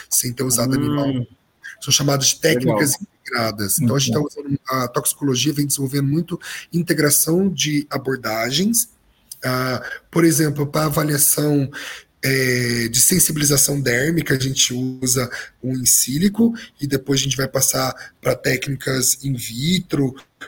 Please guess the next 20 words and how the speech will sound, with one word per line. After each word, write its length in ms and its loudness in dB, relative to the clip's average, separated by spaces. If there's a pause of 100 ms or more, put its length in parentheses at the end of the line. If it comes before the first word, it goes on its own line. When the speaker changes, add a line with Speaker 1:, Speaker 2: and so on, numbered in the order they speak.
(140)
Speaker 1:
ou 220 0
outras 340 -2
Speaker 2:
Uhum. 80 -4
Speaker 1:
técnicas, 640 2 (160)
sem 300 0
usar 260 4
animal, 420 2
e 80 6
a 20 6
gente 280 2
hoje 100 2
já 80 2
determina 460 -2
a 20 -2
sensibilização 720 -2
dérmica 540 -4
sem 280 0
uso 220 -2
de 80 -6
animais. 720 -6